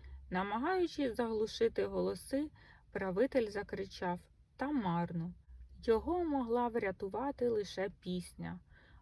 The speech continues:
Однак механічний соловей мовчав,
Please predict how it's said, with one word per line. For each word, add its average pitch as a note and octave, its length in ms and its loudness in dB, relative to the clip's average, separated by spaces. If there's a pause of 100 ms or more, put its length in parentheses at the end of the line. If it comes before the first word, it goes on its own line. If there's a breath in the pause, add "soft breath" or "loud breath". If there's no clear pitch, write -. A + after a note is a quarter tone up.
Однак F#3+ 560 2
механічний F#3+ 720 -4
соловей F#3 600 2
мовчав, A#3 600 -2